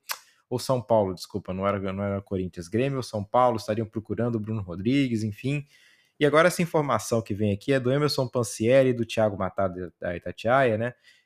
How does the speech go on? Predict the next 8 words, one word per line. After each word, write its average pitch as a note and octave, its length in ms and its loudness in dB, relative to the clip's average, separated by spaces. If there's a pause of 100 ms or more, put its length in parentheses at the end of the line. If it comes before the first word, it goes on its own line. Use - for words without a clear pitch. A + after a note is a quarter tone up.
E C#3 80 2
eles D3+ 220 2
trouxeram, A#2+ 1300 0 (160)
é, F2+ 340 -16
a F2+ 60 -8
informação A2+ 640 -2
de B2+ 100 -6
que C#3+ 320 0